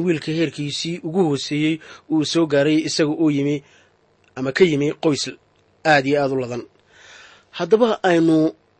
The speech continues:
faahfaahinno waxa masaalkan dulucdiisu tahay asaasiyan. Masaalku ma ahan sida dembile lagu badbaadinayo, laakiin waxa uu muujinayaa qalbiga wanaagsan amase danniga wanaagsan ee aabbaha, kaasoo aan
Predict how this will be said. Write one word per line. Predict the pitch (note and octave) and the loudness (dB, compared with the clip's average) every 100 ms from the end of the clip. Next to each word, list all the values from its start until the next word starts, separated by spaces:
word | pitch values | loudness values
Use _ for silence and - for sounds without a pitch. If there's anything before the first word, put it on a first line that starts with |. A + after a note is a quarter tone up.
| _ | _
faahfaahinno | - D#3+ C#3 - D3 C#3 F3 A#2 G2 _ _ _ _ _ | -6 -4 -4 0 0 2 0 -2 -10 _ _ _ _ _
waxa | D#3 E3+ D#3 | -2 -2 0
masaalkan | D3 - D#3 C#3 D3+ D#3 D3 | -2 0 -2 -2 -2 -2 -4
dulucdiisu | D3+ D3 C#3 C#3 | -8 -6 -8 -10
tahay | C#3 C#3 C#3+ C#3 - - - | -8 -4 -4 -4 -16 -16 -8
asaasiyan. | C3+ - C3 - B2+ G2+ G#2+ _ - - - | -6 -4 -4 -4 -6 -6 -14 _ -20 -16 -6
Masaalku | E3 B3+ G3 F3+ | 2 4 4 2
ma | F#3 D#3+ | 0 0
ahan | D3 D3+ - | 0 0 0
sida | - D3 A#2 C3+ | 0 0 -2 -4
dembile | C#3 C#3 C#3+ D#3+ E3 - - | -4 -2 -2 0 0 -2 -4
lagu | D3 D3+ F3 F3 _ - | -2 0 0 -2 _ -10
badbaadinayo, | C#3 B2+ C#3 D3+ A#2+ A2+ - - - | -8 -4 -2 -2 -4 -8 -14 -20 -8
laakiin | D3 D3 G3 F#3+ | -4 0 4 6
waxa | G#3+ G3 | 6 4
uu | F3 | 2
muujinayaa | E3 E3 E3+ E3 D3 D3+ - - - | 2 2 2 2 2 0 -6 -20 0
qalbiga | G3+ E3 D3+ | 2 2 2
wanaagsan | D3 C#3 C#3 D#3 | 0 0 -2 -2
amase | D#3 D3 C#3 E3 E3 | 0 -2 -2 -4 -2
danniga | C#3+ E3+ C3 B2+ | 0 2 0 -2
wanaagsan | C3 C3 - D#3 D3 - - - | -2 -4 -4 -6 -6 -16 -10 -4
ee | D3 | -2
aabbaha, | C#3 C#3 D#3 A2+ - _ _ _ _ _ | 0 0 -2 -2 -10 _ _ _ _ _
kaasoo | B2+ C3 E3 D3+ C#3+ - - - _ _ | -8 -4 0 0 0 -4 -18 -20 _ _
aan | D#3+ D3 C#3+ D3 | -2 0 0 -2